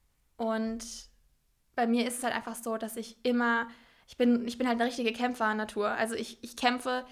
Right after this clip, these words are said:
so lang, bis ich das hab, <laughs> bis ich das geschafft hab. Und wenn es dann eben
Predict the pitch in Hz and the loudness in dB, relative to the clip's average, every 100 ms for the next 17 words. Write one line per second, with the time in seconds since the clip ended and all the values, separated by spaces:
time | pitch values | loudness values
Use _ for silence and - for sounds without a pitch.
0 | - - 233 240 269 240 254 294 262 240 | -18 -10 4 6 8 8 8 4 -6 -6
1 | - 240 - - - - - 269 - - | -4 -6 2 6 6 2 -14 -12 -10 -12
2 | - - 269 269 262 240 240 - 240 - | -16 2 4 4 4 4 4 2 -4 4
3 | 269 285 - 226 240 - - - - - | 4 4 2 4 4 -2 -18 -18 -20 -20
4 | - - 240 254 262 240 247 233 233 - | -8 4 6 6 4 0 2 2 0 -8